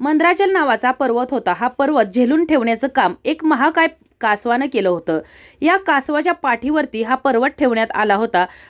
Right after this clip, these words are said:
मग हे समुद्रमंथन देव आणि दानवांनी मिळून केलं होतं. त्यावेळेला हे जे महाकाय कासव होतं तर हे कासव म्हणजेच दुसरं तिसरं कोणी नसून भगवान श्रीहरी विष्णू होते.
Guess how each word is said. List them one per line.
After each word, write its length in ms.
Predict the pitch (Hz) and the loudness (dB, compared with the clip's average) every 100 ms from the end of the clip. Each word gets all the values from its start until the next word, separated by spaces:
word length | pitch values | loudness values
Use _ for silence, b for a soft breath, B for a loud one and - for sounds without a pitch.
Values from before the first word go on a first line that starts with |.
| - | -4
मग 140 | 269 | 0
हे 200 | 370 381 | 4 4
समुद्रमंथन 720 | 392 320 285 262 277 285 214 | 4 2 2 0 0 2 0
देव 240 | 220 233 262 | 2 2 2
आणि 260 | - 240 | 0 -2
दानवांनी 420 | 277 240 208 220 254 | 2 0 0 -4 -2
मिळून 240 | 220 190 | -4 -6
केलं 240 | 196 185 | -6 -6
होतं. 280 | 175 175 160 160 b b b | -6 -6 -8 -10 b b b
त्यावेळेला 400 | - 269 311 247 | 0 2 2 2
हे 220 | 196 214 285 | 0 -2 -2
जे 140 | 370 | 0
महाकाय 440 | 330 277 277 294 | 0 0 -2 -2
कासव 380 | 302 269 220 269 | -2 -2 0 0
होतं 240 | 262 285 196 | 0 0 -2
तर 120 | 226 | -2
हे 100 | 262 | -4
कासव 420 | - 240 226 254 | 0 -2 0 0
म्हणजेच 340 | 254 240 196 - B B B | 0 0 -2 -4 B B B
दुसरं 320 | 277 302 359 392 | 0 2 2 4
तिसरं 260 | 370 370 359 | 4 2 0
कोणी 320 | - 277 302 | 0 2 4
नसून 280 | 311 - 214 | 2 0 -2
भगवान 420 | 226 196 247 180 b b b b - | -2 2 2 2 b b b b -2
श्रीहरी 300 | 339 359 392 | 2 4 2
विष्णू 360 | 269 - 262 | 0 -4 -2
होते. 380 | 247 226 185 - | -2 -2 -6 -6